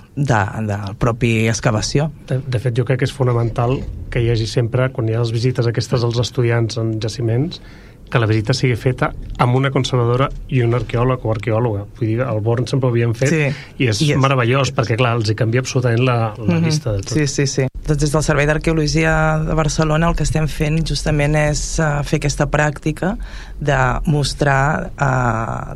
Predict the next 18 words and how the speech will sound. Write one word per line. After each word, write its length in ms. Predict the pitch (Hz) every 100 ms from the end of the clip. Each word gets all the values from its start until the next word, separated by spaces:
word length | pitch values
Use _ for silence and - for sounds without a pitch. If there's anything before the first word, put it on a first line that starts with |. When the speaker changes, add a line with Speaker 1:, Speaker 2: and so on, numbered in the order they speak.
| -
Speaker 1:
tant, 260 | - 135 131 131 - - - 117
eh, 960 | 110 110 107 110 127 - - - -
el 80 | 147
que 100 | 139
són 180 | 131 147
els 120 | 143
jaciments 460 | 156 147 151 147 139
en 140 | 143
si, 180 | 139 214
el 120 | 220
que 80 | 135
és, 80 | 123
eh, 140 | 131 120 -
<clears throat> 200 | 226 185
el 80 | 143
treball 320 | 143 143 139
de 80 | 139
camp, 240 | 147 139